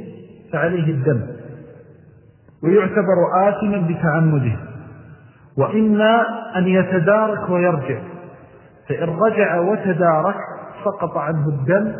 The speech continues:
إذا لم يكن قد أحرم ولم ينوي بعد الميقات. بقي السؤال في ميقات المدينة. الآن الموجود الخط الذي هو خط الهجرة يمر بالمدينة ثم يمر بقرى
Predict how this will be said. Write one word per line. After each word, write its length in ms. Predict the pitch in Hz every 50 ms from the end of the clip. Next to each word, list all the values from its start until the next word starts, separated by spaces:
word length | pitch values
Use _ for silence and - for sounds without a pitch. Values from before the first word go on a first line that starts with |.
| - - - -
إذا 220 | 170 165 175 185
لم 200 | 175 170 170 170
يكن 180 | 160 151 - 156 139 -
قد 120 | 151 151 147
أحرم 520 | - 185 170 - - 160 160 170 190 202 185 - - - - - - - - - - -
ولم 280 | 139 156 160 156 151
ينوي 520 | 156 165 170 160 156 160 160 160 156 - - - 131
بعد 200 | 165 156 147 147
الميقات. 500 | 131 131 127 123 117 117 123 117 107 - - - - - - - - - - - - - _ _ -
بقي 300 | - 220 - 277 269 254
السؤال 500 | 233 - - 233 214 - 190 226 233 214 - 202
في 100 | 202 190
ميقات 460 | 180 185 170 - - 208 196 190 -
المدينة. 560 | 185 170 170 165 151 165 170 151 127 113 101 90 - - - - - - - - - - - - - - - - - -
الآن 320 | 160 175 - - 240 247 233 214
الموجود 540 | 208 196 190 196 190 165 196 226 214 170 175
الخط 560 | 160 - - 208 202 202 - - - - 151
الذي 260 | 156 160 156 160 165
هو 60 | 160
خط 280 | 147 - - 208 - -
الهجرة 520 | 156 151 151 151 135 147 156 156 165 - - - - - - - -
يمر 300 | 170 175 185 214 226 185
بالمدينة 560 | 170 180 180 170 170 151 147 165 151 135 120 110 - - - - - - - - - - - -
ثم 180 | - 190 190 196
يمر 240 | 196 196 196 226 220 190 165 180
بقرى 600 | 180 - - 214 220 208 185 190 214 - -